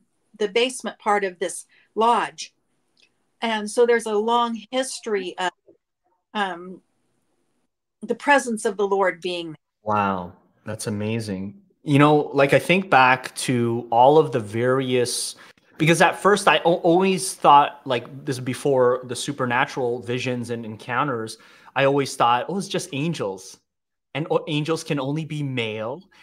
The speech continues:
Speaker 2: And so there's so many preconceived
Speaker 1: Mm-hmm.
Speaker 2: things that through religion and church has kind of taught that have actually been false.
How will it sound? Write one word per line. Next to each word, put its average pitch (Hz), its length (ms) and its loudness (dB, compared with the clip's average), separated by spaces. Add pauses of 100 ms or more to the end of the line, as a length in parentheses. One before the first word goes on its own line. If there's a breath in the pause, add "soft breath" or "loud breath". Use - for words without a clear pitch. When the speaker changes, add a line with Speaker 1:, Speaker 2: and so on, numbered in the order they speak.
(140 soft breath)
Speaker 2:
And 139 100 -6
so 170 160 6
there's 175 220 2
so 196 340 0
many 202 560 -4
preconceived 180 880 -4
Speaker 1:
Mm-hmm. 226 100 -10
Speaker 2:
things 165 300 -4
that 127 280 2
through 156 220 -6
religion 135 580 -4
and 117 280 -8 (240)
church - 560 -4 (300 soft breath)
has 117 220 -4
kind 131 220 -2
of - 80 -12
taught 143 400 4 (300 soft breath)
that 131 120 -2
have 135 260 2
actually 139 340 -4
been 127 420 -6
false. - 600 -6